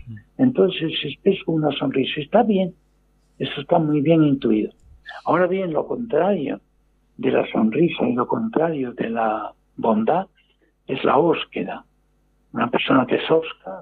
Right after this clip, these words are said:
Speaker 2: puede ser buena, pero, eh, su trato no, no, no da esta paz que decíamos antes, no es, no es tan bondadoso ni mucho menos. La brusquedad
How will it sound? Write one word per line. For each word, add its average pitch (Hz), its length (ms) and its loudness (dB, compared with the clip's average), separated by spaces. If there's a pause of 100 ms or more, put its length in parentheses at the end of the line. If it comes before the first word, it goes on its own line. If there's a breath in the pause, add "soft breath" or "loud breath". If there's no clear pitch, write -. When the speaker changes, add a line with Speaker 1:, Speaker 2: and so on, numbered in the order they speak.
(120)
Speaker 2:
puede 196 300 0
ser 143 160 -2
buena, - 480 -8 (240)
pero, 131 640 2 (480 loud breath)
eh, 127 320 2 (140)
su - 120 0
trato 175 400 0
no, 170 460 -4 (800)
no, 135 800 0
no 160 160 2
da 160 220 2
esta - 300 -4
paz 139 300 -6
que - 120 -6
decíamos 120 640 -2
antes, 123 400 0
no 127 160 2
es, 123 80 -6
no 139 180 0
es - 140 0
tan 131 220 -4
bondadoso 113 600 -8
ni 110 100 -4
mucho 113 320 -2
menos. 107 280 -2
La 120 100 0
brusquedad 147 760 -2